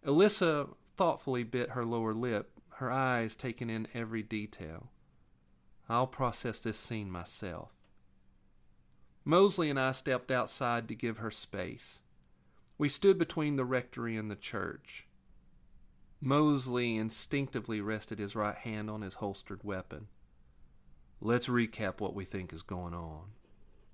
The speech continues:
"Two killers," I said, "worshippers of Baphomet.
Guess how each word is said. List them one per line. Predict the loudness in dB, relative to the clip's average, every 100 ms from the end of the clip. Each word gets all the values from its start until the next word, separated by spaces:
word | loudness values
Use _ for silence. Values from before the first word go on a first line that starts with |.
| -20 -20 -20 -20 -20 -20 -10
"Two | -2 -2
killers," | 0 -2 -2 -6 -10 -18 -20 -12
I | -10
said, | -10 -8 -6 -6 -8
"worshippers | -2 2 2 2 -2 -4 -4 -6
of | -8 -2
Baphomet. | -2 -2 -6 -6 -6 -8